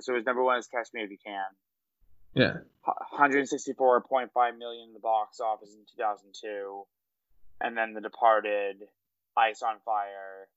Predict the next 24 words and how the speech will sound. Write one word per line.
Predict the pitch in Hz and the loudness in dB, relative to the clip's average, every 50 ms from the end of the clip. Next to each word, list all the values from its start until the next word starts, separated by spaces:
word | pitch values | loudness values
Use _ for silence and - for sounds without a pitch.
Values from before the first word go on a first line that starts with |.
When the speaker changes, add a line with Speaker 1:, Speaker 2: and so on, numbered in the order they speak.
| _ _ _ | _ _ _
Speaker 1:
Once | 113 113 104 - 117 | -6 -6 -6 -6 -10
Eating | 107 110 104 104 90 | -14 -14 -14 -14 -12
Gilbert | 110 104 - - 101 95 - | -10 -10 -8 -8 -10 -10 -8
Grape, | - 107 101 95 95 95 - - | -6 -4 -4 -4 -4 -6 -6 -6
and | - 107 104 107 101 | -8 -8 -8 -4 0
then | 101 107 107 104 104 | 2 2 2 2 0
Titanic. | 90 101 92 92 - - - 52 50 50 - _ _ _ _ _ _ _ _ _ _ _ _ _ _ _ _ _ _ _ - - - _ _ - _ _ _ _ _ - - | -6 -6 -8 -8 -8 -10 -14 -14 -14 -16 -18 _ _ _ _ _ _ _ _ _ _ _ _ _ _ _ _ _ _ _ -20 -20 -20 _ _ -20 _ _ _ _ _ -14 0
Speaker 2:
Wow. | - - 107 95 - 143 - - _ _ _ - - - - _ - | 4 8 8 8 8 4 -2 -10 _ _ _ -10 -10 -10 -10 _ -8
Speaker 1:
So | - - 147 139 | 2 6 8 8
I | 127 | 8
scroll | 120 - - 143 139 135 135 | 6 4 0 2 2 2 2
down | 131 135 131 131 127 123 120 120 120 - - 123 | 0 -2 -4 -2 -4 -4 -6 -8 -10 -14 -14 -14
and | 123 | -12
I | 120 117 117 | -12 -12 -14
see | - - - 123 127 131 135 | -16 -20 -20 -20 -16 -12 -8
that | 127 113 107 - _ - - | -8 -8 -8 -10 _ -12 -8
Kathy | 113 110 123 - 151 151 156 151 120 | -6 -6 -6 -6 -8 -12 -12 -12 -12
Bates | - 104 98 101 110 127 - - - - - - - _ _ _ _ _ _ _ _ _ _ - - | -12 -10 -10 -10 -10 -12 -12 -12 -14 -12 -12 -14 -16 _ _ _ _ _ _ _ _ _ _ -10 -4
was | 123 127 120 101 | -2 -2 -2 0
in | 127 127 123 120 117 113 110 - _ _ _ _ _ _ _ _ _ _ - | 0 -2 -2 -2 -6 -10 -12 -12 _ _ _ _ _ _ _ _ _ _ -8
The | 117 113 104 | -4 0 2
Office | 101 104 113 113 - - 92 - - - - - - - - - | 4 6 4 4 2 -2 -10 -10 -12 -14 -16 -16 -18 -18 -8 -2
as | - 110 107 104 104 101 104 104 101 101 98 - _ _ _ _ _ _ _ _ _ _ _ _ - | 2 2 2 2 0 -2 -6 -8 -12 -14 -18 -20 _ _ _ _ _ _ _ _ _ _ _ _ -10
Joe | - - - 110 107 107 104 101 95 92 - - - - | -10 -6 -2 0 0 0 0 0 -2 -4 -8 -12 -18 -18